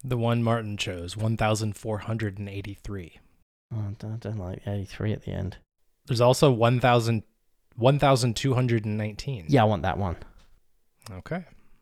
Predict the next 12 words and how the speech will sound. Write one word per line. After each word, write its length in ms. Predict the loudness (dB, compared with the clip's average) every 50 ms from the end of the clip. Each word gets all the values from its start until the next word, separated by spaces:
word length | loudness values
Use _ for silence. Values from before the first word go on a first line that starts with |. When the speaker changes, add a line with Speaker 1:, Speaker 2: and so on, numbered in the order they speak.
| _ _ _ _ _ -20 -14 -10
Speaker 1:
You 160 | -8 -8 -8
are 80 | -8 -8
locked 340 | -4 -4 -4 -4 -4 -4
in. 260 | -4 -2 -2 -4 -6 -10 _ _ _ _ _
Follow-up 640 | _ -18 -4 4 4 6 6 6 4 4 2 -2 -6
question, 480 | -8 -8 -6 -6 -6 -4 -4 -4 -4 -6 _ _ _ _ _ _ _ _ _ _ -20 _ _ _ -8 -6
'cause 120 | -4 -2
there 80 | 0 2
has 160 | 2 2 0
to 80 | -2 -10
be 100 | -14 -12
two. 340 | -12 -12 -10 -10 -10 -10